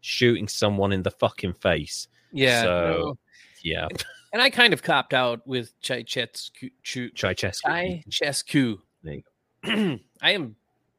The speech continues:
Speaker 2: bad at names
Speaker 1: That was
Speaker 2: and
Speaker 1: actually very
Speaker 2: pronunciation.
Speaker 1: good, in fairness.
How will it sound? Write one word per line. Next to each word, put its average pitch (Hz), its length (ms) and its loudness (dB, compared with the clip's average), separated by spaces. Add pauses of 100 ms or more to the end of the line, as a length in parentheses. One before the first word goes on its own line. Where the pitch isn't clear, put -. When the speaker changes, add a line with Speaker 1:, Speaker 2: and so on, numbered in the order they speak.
Speaker 2:
bad 131 320 4
at 117 160 -2
names 131 460 -8 (320)
Speaker 1:
That 123 100 6
was 143 100 -2
Speaker 2:
and 156 80 2
Speaker 1:
actually 135 220 0
very 120 260 6
Speaker 2:
pronunciation. 90 140 2
Speaker 1:
good, - 60 -2
in 104 80 -2
fairness. 90 500 0